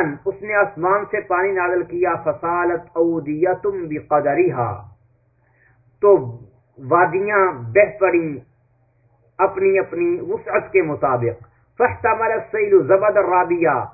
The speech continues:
پھر اس سیل نے، اس ریلے نے ابھرا ہوا جھاگ یا اونچا جھاگ اٹھا لیا، فمما یوقدون علیہ فی النار ابتغاء حلیۃ او متاع زبد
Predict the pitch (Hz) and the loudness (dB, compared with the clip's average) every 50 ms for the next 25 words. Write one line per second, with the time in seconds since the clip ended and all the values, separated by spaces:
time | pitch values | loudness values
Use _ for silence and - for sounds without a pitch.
0 | - _ _ _ _ _ _ - 214 226 226 - - 220 - - - _ _ _ | -18 _ _ _ _ _ _ 0 2 2 2 2 0 -2 -6 -6 -12 _ _ _
1 | - - - - - - 185 370 196 202 202 202 190 175 170 165 160 147 143 - | -18 -14 -12 -8 -4 -2 2 6 8 8 8 8 6 4 2 0 0 -2 -4 -6
2 | 180 185 - - 151 147 160 170 165 180 190 185 170 165 151 147 143 - - - | -6 -8 -6 -4 0 4 4 4 4 4 2 0 0 -2 -4 -6 -8 -8 -4 -4
3 | - 170 170 175 190 196 175 160 160 165 165 156 147 127 117 107 107 123 131 143 | -2 -2 0 2 4 4 4 4 2 2 2 2 0 0 -2 -6 -6 -4 -2 0
4 | 156 170 170 165 - - _ _ _ _ _ _ _ _ _ _ _ _ _ _ | 0 0 0 -2 -6 -14 _ _ _ _ _ _ _ _ _ _ _ _ _ _
5 | _ - 139 160 165 165 - 175 185 190 180 165 - 202 185 165 147 120 117 120 | _ -8 -2 -2 -2 -2 -2 -2 -2 -2 -2 0 0 2 2 2 2 -2 -2 -4
6 | 131 143 156 165 160 151 - - - 160 156 - 165 160 156 147 131 117 107 113 | -2 0 0 0 -2 -4 -8 -14 -12 -12 -12 -6 -2 -2 0 0 0 -2 -4 -6
7 | 101 95 - - - - _ _ _ _ _ - 175 185 208 226 233 226 233 226 | -6 -8 -10 -14 -20 -20 _ _ _ _ _ -2 0 0 0 0 0 0 0 0
8 | 226 226 233 226 226 226 226 208 190 220 226 233 226 226 202 196 208 220 214 202 | 2 2 2 0 0 0 -2 -4 -2 -2 -4 -4 -2 0 2 2 2 2 2 0
9 | 202 202 196 - 208 202 196 202 208 208 208 202 196 180 170 170 - 180 175 156 | 0 0 -2 -4 -6 -8 -4 0 0 2 4 4 4 4 2 0 0 2 2 2
10 | 156 170 180 190 196 196 196 196 196 190 - 165 160 160 147 - - - - _ | 2 2 2 2 2 2 2 2 2 0 -2 -2 -2 -2 -2 -2 -4 -12 -18 _
11 | _ - - 185 175 175 175 196 214 220 - 196 185 147 127 117 - - - - | _ -4 0 2 2 2 2 2 0 2 4 2 2 2 0 -8 -12 -8 -2 2
12 | 196 190 180 170 156 151 - 185 196 214 208 208 208 180 156 139 - - 123 123 | 2 2 2 2 -2 -2 0 0 2 2 0 0 -2 -2 -4 -4 -10 -12 -10 -4
13 | 156 170 175 208 226 240 | -4 -2 0 2 2 0